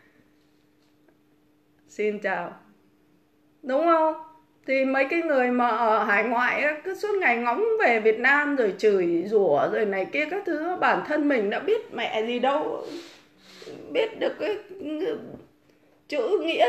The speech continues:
gì mẹ gì mà cứ bày đặt chửi, đúng không? Ngay như Lisa lấy ví dụ cái chữ Việt Cộng thôi. Tại sao gọi Việt Cộng?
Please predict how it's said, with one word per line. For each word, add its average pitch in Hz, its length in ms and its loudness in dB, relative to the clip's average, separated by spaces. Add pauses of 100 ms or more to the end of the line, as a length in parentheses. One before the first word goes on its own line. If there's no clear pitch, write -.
gì 269 140 2
mẹ 247 440 2
gì 247 120 0
mà 240 380 4
cứ 427 180 2
bày 240 180 4
đặt 220 360 2
chửi, 214 280 8 (580)
đúng 294 80 -8
không? 359 260 4 (680)
Ngay 320 200 2
như 311 180 -2
Lisa 302 380 2
lấy 254 180 4
ví 311 180 -2
dụ 247 380 0
cái 311 160 -4
chữ 220 120 2
Việt 277 280 2
Cộng 220 280 2
thôi. 262 160 -4 (640)
Tại 262 160 4
sao 320 160 6
gọi 302 200 6
Việt 247 220 4
Cộng? 262 160 4